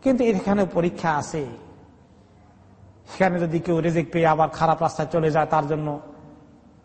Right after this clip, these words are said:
শাস্তির কারণ হবে, আর তারা যদি আল্লাহ শুকর আদায় করে, আলহামদুলিল্লাহ, নিয়ামতের কারণ হবে। তো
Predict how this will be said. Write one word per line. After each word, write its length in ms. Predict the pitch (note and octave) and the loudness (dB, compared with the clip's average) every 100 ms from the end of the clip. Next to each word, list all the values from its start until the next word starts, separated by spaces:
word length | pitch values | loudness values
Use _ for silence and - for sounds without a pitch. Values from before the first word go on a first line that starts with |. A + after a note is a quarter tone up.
| - - - - - _ _ _ _ _ - - - | -20 -20 -20 -20 -20 _ _ _ _ _ -20 -20 -8
শাস্তির 360 | C3+ - G3+ | -6 0 2
কারণ 240 | F#3 F3+ D3+ | 2 0 0
হবে, 260 | E3 E3 E3 - - - - | -2 -2 -8 -14 -20 -20 -6
আর 140 | G#3 A3 | 0 2
তারা 220 | F#3+ F3 | 4 4
যদি 260 | E3 D#3 E3 | 2 -2 -2
আল্লাহ 260 | E3 D#3+ D3+ | 0 0 0
শুকর 240 | F3+ F3 | -2 0
আদায় 240 | D#3 D#3 | 2 0
করে, 220 | D3 D3+ D#3 | 0 -2 -2
আলহামদুলিল্লাহ, 560 | D3 G3 F3 E3 D#3 | -2 0 0 0 0
নিয়ামতের 440 | D3 E3 G#3+ F#3+ C#3 | 2 2 2 0 -2
কারণ 240 | D3 C3 | -4 -6
হবে। 260 | C#3 C#3 - - - - - - - - - - - - F#2+ - - - - - - - - | -8 -12 -16 -20 -20 -20 -20 -20 -20 -20 -20 -20 -20 -20 -20 -20 -20 -20 -20 -20 -20 -4 0
তো 260 | F3 E3 | 2 0